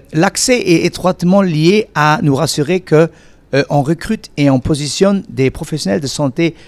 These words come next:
de ces zones, je souligne bien sûr de ces zones, pour rester dans ces zones.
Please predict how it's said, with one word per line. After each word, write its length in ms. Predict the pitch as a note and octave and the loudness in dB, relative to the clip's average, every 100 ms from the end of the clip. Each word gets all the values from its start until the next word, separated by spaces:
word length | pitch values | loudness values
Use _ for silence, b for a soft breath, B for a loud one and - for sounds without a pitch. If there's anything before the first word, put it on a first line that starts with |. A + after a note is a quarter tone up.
| A2+ | 2
de 140 | E3 | 6
ces 300 | A#3 - F3 | 6 4 0
zones, 400 | B2+ G#2 G2 B2+ - _ _ B2 | 0 -4 -8 -10 -14 _ _ -14
je 100 | A#2+ | -12
souligne 320 | - B2+ B2 | -8 -4 -4
bien 140 | A#2+ | -4
sûr 220 | - C3+ - b b A#2+ | -4 -6 -6 b b -2
de 180 | A#2+ F#3 | 2 2
ces 220 | - C#3 | 2 -2
zones, 360 | A2+ C#3 D#3+ E3 b b b b b - | 2 2 2 -4 b b b b b -8
pour 360 | F3 F3+ D#3+ - - | 2 2 2 -4 -6
rester 480 | C3 D3 - F#3 | -4 -4 0 0
dans 240 | C#3+ D3+ D#3 | 0 -4 -6
ces 220 | - C3 | -2 -2
zones. 320 | G#2 G#2+ G2 | 0 -2 -4